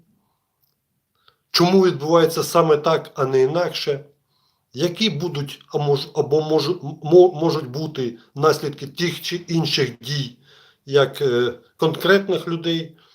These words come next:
так і політиків, так і, е, суспільства,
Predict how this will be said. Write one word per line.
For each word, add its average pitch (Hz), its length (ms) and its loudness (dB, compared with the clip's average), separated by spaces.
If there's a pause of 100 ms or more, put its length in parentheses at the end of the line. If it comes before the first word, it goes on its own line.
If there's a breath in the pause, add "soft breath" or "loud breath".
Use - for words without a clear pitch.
(240 soft breath)
так - 220 -2
і 139 40 -6
політиків, 147 720 -2 (520)
так 143 240 -2
і, 123 340 -4
е, 117 440 -2 (680)
суспільства, - 880 -10